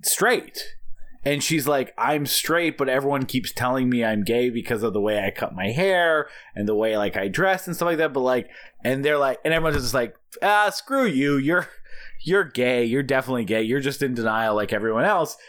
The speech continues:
And, and she, you know, she runs away crying. And it's like, even <laughs> when, even when, uh, they are the, um, the orientation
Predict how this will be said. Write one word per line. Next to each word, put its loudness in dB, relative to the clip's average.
And, 2
and 0
she, -2
you 0
know, 2
she -2
runs -2
away 2
crying. 0
And -2
it's -4
like, 0
even 0
<laughs> -2
when, 0
even 0
when, 2
uh, 0
they 2
are 2
the, 0
um, 0
the 0
orientation 0